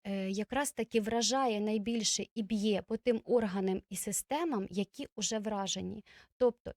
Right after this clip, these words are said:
якщо людина має хронічні захворювання бронхолегеневої системи, значить,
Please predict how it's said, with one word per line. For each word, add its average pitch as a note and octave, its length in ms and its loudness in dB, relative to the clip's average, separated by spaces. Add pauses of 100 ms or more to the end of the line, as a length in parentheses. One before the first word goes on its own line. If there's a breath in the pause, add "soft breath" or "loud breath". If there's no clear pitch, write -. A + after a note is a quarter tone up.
якщо A3 380 -2
людина B3 500 0
має B3 320 2
хронічні A#3+ 540 -4
захворювання G#3+ 800 -2
бронхолегеневої A3 1120 -2
системи, D4 540 -6 (580 loud breath)
значить, A3 440 -2